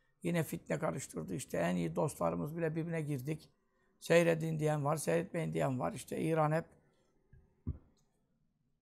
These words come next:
İslam alemini efendim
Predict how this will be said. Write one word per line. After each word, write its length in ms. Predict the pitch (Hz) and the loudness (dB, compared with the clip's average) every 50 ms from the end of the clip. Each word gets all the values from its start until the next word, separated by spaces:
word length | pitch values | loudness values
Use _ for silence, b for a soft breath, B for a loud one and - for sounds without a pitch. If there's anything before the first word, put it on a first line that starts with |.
| _ _ _ _ _ _ - - - - | _ _ _ _ _ _ -20 -12 -6 -4
İslam 320 | 143 - - 160 156 165 | -2 2 4 4 6 8
alemini 580 | 160 156 151 151 147 147 147 147 156 156 156 - - _ _ _ _ _ _ _ _ _ _ _ _ _ _ _ _ _ _ _ _ - | 8 8 8 6 4 2 2 0 0 0 -2 -4 -10 _ _ _ _ _ _ _ _ _ _ _ _ _ _ _ _ _ _ _ _ -8
efendim 500 | - 147 147 143 139 147 160 - 247 | -2 0 0 2 2 0 -2 -4 -6